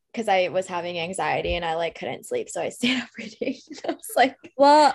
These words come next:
Speaker 1: "I need to go to bed. I'm fucking
Speaker 2: Okay.
Speaker 1: tired."
Speaker 2: So I, like, J J is not a reader at all.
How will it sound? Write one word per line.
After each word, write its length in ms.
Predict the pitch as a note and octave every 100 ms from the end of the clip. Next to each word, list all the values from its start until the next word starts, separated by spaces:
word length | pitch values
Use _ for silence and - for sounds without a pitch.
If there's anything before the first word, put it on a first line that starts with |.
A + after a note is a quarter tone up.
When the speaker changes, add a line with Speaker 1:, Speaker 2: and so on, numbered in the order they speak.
| -
Speaker 1:
"I 160 | G#3
need 300 | B3+ C#4 D4
to 100 | E4
go 240 | D4 C4+ C4
to 160 | C4 B3
bed. 680 | A3+ A3+ G#3+ G3+ G#3 C#4 - G#3+
I'm 120 | G3
fucking 220 | G3 B3+
Speaker 2:
Okay. 120 | C4+
Speaker 1:
tired." 580 | B3 F#3+ F#3 F3+ F3 F3+ _ _ _ _
Speaker 2:
So 340 | - C#4 C4 -
I, 420 | G3+ G3+ G#3+ B3+
like, 440 | C#4+ D4+ C#4 - - _ _ _ _ _ _ _ _ _ _ -
J 200 | A3+ G#3+
J 200 | B3+ C#4+
is 160 | C4+
not 240 | A3+ F3+ F3+
a 80 | F#3+
reader 640 | F3 F3+ F3+ F#3 G#3+ A#3 -
at 160 | F#3
all. 560 | - - - F#3 A#3+ A#3+